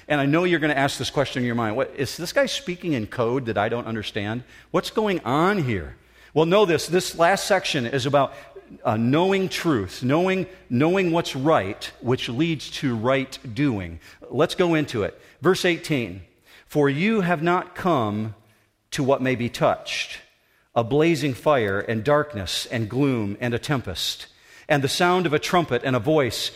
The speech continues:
whose words made the hearers beg that no further message be spoken to them, for they could not endure the order that was given.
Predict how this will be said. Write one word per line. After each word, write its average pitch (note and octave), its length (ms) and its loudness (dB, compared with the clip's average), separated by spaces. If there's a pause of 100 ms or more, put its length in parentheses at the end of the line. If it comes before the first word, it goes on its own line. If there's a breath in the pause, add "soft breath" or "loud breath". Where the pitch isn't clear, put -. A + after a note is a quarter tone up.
(160 loud breath)
whose D#3+ 240 2
words E3 480 4
made C#3+ 240 2
the B2+ 40 -2
hearers C#3 440 2
beg A2+ 500 2 (220 loud breath)
that C3+ 140 2
no D#3 200 4
further C#3 340 0
message B2+ 400 0
be A#2 100 -2
spoken E3+ 400 -2
to F2+ 100 -6
them, E2 280 -6 (520 soft breath)
for A2+ 140 0
they C3+ 120 2
could C3+ 220 -2
not D3+ 320 2
endure D3 360 2
the B2+ 120 -2
order C#3 340 0
that A2 140 -2
was A2+ 160 -4
given. F#2+ 420 -4